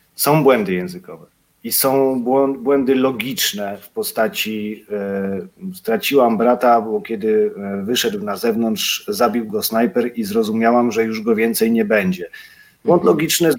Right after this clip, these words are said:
Speaker 1: zagubienie podmiotu, wygląda na to, że może snajpera już więcej nie będzie. E, przeszliśmy małą wojnę z, z korektą, bo my się nie odważyliśmy zmienić choćby słowa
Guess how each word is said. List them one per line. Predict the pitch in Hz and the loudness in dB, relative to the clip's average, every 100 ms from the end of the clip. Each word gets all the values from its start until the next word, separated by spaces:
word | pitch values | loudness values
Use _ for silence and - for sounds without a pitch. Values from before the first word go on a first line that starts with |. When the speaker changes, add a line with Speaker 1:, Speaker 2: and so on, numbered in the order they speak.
| - | 0
Speaker 1:
zagubienie | 131 127 135 127 | 0 2 2 2
podmiotu, | 117 104 113 107 117 | 2 0 0 0 0
wygląda | 113 110 117 113 | 0 0 2 2
na | 110 107 | 2 0
to, | 110 | 0
że | 107 101 98 | 0 -2 -4
może | 101 101 101 | -8 -8 -4
snajpera | - 123 147 131 104 | 0 2 4 4 2
już | 95 | 0
więcej | 101 92 95 95 | -8 -10 -8 -8
nie | 92 | -8
będzie. | 90 87 - _ _ _ - - _ _ | -8 -12 -16 _ _ _ -20 -20 _ _
E, | 104 95 - | -6 -6 -4
przeszliśmy | - 127 147 139 139 131 120 | -2 -2 -2 0 2 2 2
małą | 127 131 127 120 | 4 4 4 2
wojnę | 127 131 120 104 | 2 4 2 0
z, | - - - | -4 -6 -8
z | - | -10
korektą, | - 101 95 101 101 113 _ _ _ _ 120 | -4 -4 -4 -6 -8 -10 _ _ _ _ -6
bo | 120 127 | -2 0
my | 123 | 2
się | 127 120 120 | 4 2 2
nie | 127 135 | 0 0
odważyliśmy | 123 107 120 117 113 - 120 | 0 0 0 0 -4 -6 -6
zmienić | 107 117 110 113 107 | -4 -2 0 0 -2
choćby | - 110 104 110 | -2 -4 -4 -4
słowa | - 120 117 95 98 127 - | -2 0 0 2 0 0 -4